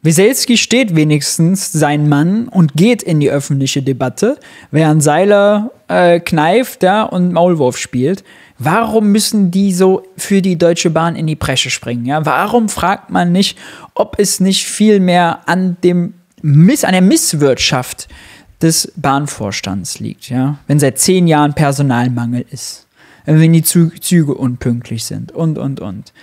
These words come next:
Die sich noch gierig den Hals mit Millionenboni vollstopft, ne? Da kommt gar keiner auf die Idee, das zu fragen.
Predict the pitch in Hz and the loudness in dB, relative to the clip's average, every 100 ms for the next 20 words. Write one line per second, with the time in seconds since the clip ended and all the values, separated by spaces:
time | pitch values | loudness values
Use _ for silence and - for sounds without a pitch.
0 | _ - 185 202 180 180 247 294 262 226 | _ -2 2 2 2 0 2 2 0 -2
1 | 233 196 156 190 - 185 180 175 156 135 | 0 0 2 0 0 -2 0 2 2 2
2 | 123 107 113 107 107 104 - 104 - 196 | -2 -2 -2 -4 -4 -4 -6 -10 -10 -8
3 | - - 285 381 - 320 359 285 285 240 | -8 -4 -2 -2 -2 -2 -2 0 2 2
4 | - 233 190 262 208 240 - - - 233 | 0 0 2 2 2 -2 -4 -4 -2 -2
5 | 147 110 - | -2 -6 -12